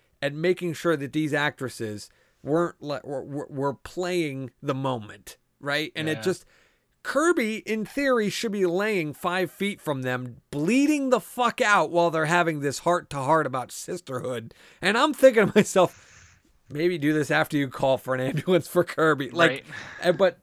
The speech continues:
Speaker 1: but then Kirby pops back up and throws the T V at, uh,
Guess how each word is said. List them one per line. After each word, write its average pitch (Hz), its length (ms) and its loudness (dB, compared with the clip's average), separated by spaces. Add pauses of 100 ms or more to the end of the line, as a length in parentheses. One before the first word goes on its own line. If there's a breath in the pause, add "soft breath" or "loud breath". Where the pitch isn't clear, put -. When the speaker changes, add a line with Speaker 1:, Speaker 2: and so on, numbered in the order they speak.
Speaker 1:
but 156 240 2
then 190 220 2
Kirby 185 320 2
pops 175 380 2
back 170 300 0
up 156 180 4
and 135 100 -8
throws 139 300 0
the 151 100 -2
T 143 240 -4
V 131 280 -4
at, 123 180 0
uh, 123 60 -2